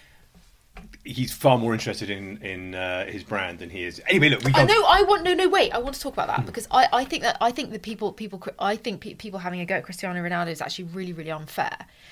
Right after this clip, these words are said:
Speaker 2: Because what he is, is he's a sole, <laughs> he is a sole trader, and I think that he is a, that he has become,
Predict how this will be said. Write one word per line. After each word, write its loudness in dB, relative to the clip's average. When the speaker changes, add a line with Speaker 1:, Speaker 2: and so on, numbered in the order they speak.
Speaker 2:
Because -6
what -4
he 0
is, -2
is -8
he's -8
a -8
sole, 0
<laughs> -
he 4
is 4
a -2
sole 4
trader, 2
and 0
I 0
think -2
that -2
he 0
is 0
a, 2
that -8
he -8
has -2
become, -4